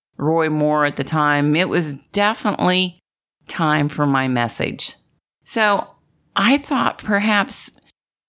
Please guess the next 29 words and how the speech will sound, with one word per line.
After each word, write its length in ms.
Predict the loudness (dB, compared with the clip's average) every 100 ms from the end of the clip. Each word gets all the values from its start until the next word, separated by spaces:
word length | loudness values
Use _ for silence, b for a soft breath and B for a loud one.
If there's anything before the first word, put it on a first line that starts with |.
| _ -2
my 160 | 0
fellow 300 | 0 2 2
speaker 560 | 2 0 0 0 0 0
hired 520 | 0 0 2 2 2
a 80 | 0
P 280 | 0 0 2
R 240 | 2 2
firm 420 | 0 0 2 2
to 60 | 0
help 300 | 0 -2 0
them 220 | 0 0
get 240 | 0 -2 -2
views, 560 | 0 2 2 2 2
or, 260 | 2 0 -2 B B B _ -4
you 120 | 0
know, 220 | 2 0 -2
perhaps 920 | -4 -2 0 0 -2 -4 -4 -4 -8 _ -10
maybe 300 | -2 0 2
they 180 | 2 0
do 300 | 2 2 2
have 280 | 0 0 0
a 40 |
large 460 | 2 2 0 0 -2
following 520 | 0 2 2 2 2
already. 720 | 2 2 2 2 2 0 -2
I 160 | -2 -2
don't 300 | 0 0 0
know. 380 | 0 0 -4 -10 _ _ _ _ _
So, 680 | -8 -2 0 2 0 -2 -8